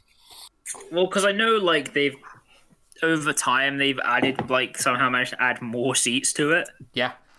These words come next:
Speaker 2: eventually. Eventually
Speaker 1: And I
Speaker 2: they
Speaker 1: think
Speaker 2: got there.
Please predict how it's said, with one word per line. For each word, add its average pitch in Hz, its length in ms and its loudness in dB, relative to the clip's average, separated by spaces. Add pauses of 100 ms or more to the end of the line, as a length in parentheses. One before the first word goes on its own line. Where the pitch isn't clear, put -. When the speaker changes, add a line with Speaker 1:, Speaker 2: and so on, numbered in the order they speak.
(160)
Speaker 2:
eventually. 127 680 -2 (560)
Eventually 139 440 2
Speaker 1:
And 143 80 0
I 143 40 0
Speaker 2:
they - 0 -
Speaker 1:
think 165 180 0
Speaker 2:
got 135 180 2
there. 117 220 -4